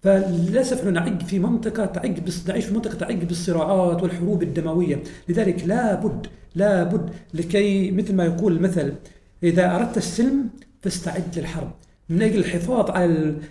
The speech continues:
من أجل الحفاظ على الأمن والاستقرار الوطني والحفاظ على المنجزات ال-، المنجزات ال-، ال-، القيمة التي حققناها خلال النهضة المباركة،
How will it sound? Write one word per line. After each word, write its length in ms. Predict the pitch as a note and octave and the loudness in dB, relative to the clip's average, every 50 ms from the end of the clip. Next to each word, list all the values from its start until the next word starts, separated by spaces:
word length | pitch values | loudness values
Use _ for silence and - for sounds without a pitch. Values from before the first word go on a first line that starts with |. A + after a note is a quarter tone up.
| - - | -6 -2
من 80 | E3+ F3 | 0 0
أجل 100 | F3 F3+ | 0 0
الحفاظ 360 | F3 F3 E3+ - A3 F#3 F3 | -2 -4 -4 -2 0 0 0
على 180 | D#3 D#3+ D3 | 0 -2 -2
الأمن 440 | D3 - - A#3 A3 G3 D#3+ C#3+ - - | -2 0 2 4 4 4 4 0 -2 -2
والاستقرار 560 | D#3 E3 E3 - - E3+ - E3+ F#3 E3+ D#3 | -2 -2 -2 -4 -6 -8 -4 -2 -2 -2 0
الوطني 680 | C#3+ C3+ D#3+ A#3 A3+ A3+ A3 G3 G3 F#3+ F#3 F3+ F3+ F3 - - - | 0 0 0 -2 0 0 0 2 2 2 2 2 0 -2 -6 -2 -2
والحفاظ 380 | E3+ E3 E3+ D#3+ - G#3 F#3+ F3+ | 0 0 0 0 0 0 -2 0
على 140 | E3+ F3 | 2 4
المنجزات 840 | E3+ E3+ E3 E3+ E3 D#3+ D#3+ D#3 C3+ D3+ G#3+ A3 G3+ F3+ D3+ - - - - - - - - - | 4 4 2 2 0 -2 0 0 0 2 4 4 4 4 2 0 -4 -8 -14 -18 -20 -14 -4 -2
ال-، 800 | F3 E3 E3 D#3+ D#3 D#3 D3+ D3+ D3 D3 C#3+ C#3+ C#3 C3+ C#3 C3 C3 - - - - - | 0 2 2 2 2 2 0 0 0 0 0 0 -2 -2 -2 -4 -6 -10 -18 -14 -6 -2
المنجزات 600 | E3+ E3 E3+ E3+ E3 D3 - - D3 C#3+ - - | 0 2 4 4 4 4 4 4 4 4 2 0
ال-، 260 | F3 D3+ D3 C#3+ C3+ C#3 | -2 -2 -2 -2 -2 -2
ال-، 880 | C#3 C#3 C#3 C3+ C3+ B2+ B2+ C3 C3+ D3+ - C#3+ D#3 D3+ D3 E3 D#3 | -2 -2 -2 -2 -4 -4 -4 -4 -2 -4 -4 -4 -4 -6 -6 -6 -6
القيمة 500 | C#3 - - G#3+ A#3+ A3 G#3+ G3 D#3 D#3 | -8 -6 -2 0 0 2 2 2 2 0
التي 560 | D3 D3 F3 F3+ F3+ F#3+ F3 D#3 D3+ - - - - - - - - | 0 0 -2 -2 0 2 2 2 0 0 -4 -8 -10 -16 -18 -16 -10
حققناها 600 | - F3+ E3+ F3+ E3 F3 F#3 G#3 G#3+ F#3 E3+ E3+ | -10 -8 -4 -4 -2 0 2 2 2 2 2 2
خلال 300 | E3+ - F3 F#3+ F3+ D#3+ | 2 2 2 2 2 2
النهضة 320 | E3 G#3 A3+ F#3+ - G3+ | 2 2 0 2 2 2
المباركة، 540 | F3+ F#3+ F3 G3 F#3+ G3+ G#3+ G#3 G#3+ G#3+ | 2 2 2 2 2 2 2 0 -2 -4